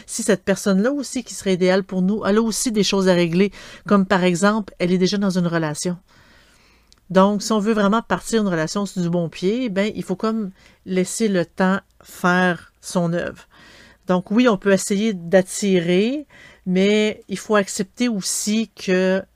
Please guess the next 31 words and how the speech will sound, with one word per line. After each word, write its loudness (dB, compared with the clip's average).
ça -6
se -8
peut -2
que -10
ça -6
fonctionne -4
pas -4
parce -8
que -4
justement, -4
il 0
y 4
a 6
peut-être 0
des 4
choses -2
qu'on -2
doit -2
vivre -4
avant, -2
il -2
y 0
a -2
peut-être -2
des -2
choses -2
qu'on -8
doit 0
régler -4
avant. 2
Euh, -8